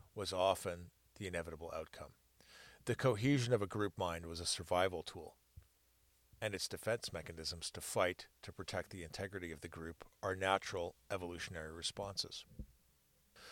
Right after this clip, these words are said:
We saw an example of this tribal cohesion mobilized in the story of the rumble between the Fisher children and the Farmer children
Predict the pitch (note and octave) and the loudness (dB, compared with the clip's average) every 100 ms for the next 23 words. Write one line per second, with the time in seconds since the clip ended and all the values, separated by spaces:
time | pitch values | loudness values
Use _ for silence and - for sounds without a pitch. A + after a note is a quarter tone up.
0 | - - A#2+ E3 D#3 C3 A2 A#2+ A#2+ G#2+ | -14 0 8 12 12 12 10 8 8 6
1 | G2 F#2+ - A2 G2 G2+ - F#2 A#2 A2 | 4 2 6 6 6 2 -2 0 0 0
2 | G#2 F#2 - - - - G#2+ C3+ B2+ G2 | -2 -6 -12 -20 -20 0 10 10 10 6
3 | F2+ F2+ - - G#2 F#2+ - A2 G2 G2+ | 6 2 -2 -2 -2 0 2 2 2 2
4 | F#2+ F#2+ F#2+ G2 G2 F#2+ F2+ G#2+ F#2 E2+ | 0 2 4 4 4 2 0 -2 -2 0
5 | G#2 F2 F#2 - F2 E2 E2 E2+ E2+ F2 | 2 2 0 0 0 0 -2 -6 -6 -6
6 | - A2+ G#2+ G2 - F2+ D#2+ D#2+ D#2+ | 2 4 4 2 -2 -2 -2 -4 -8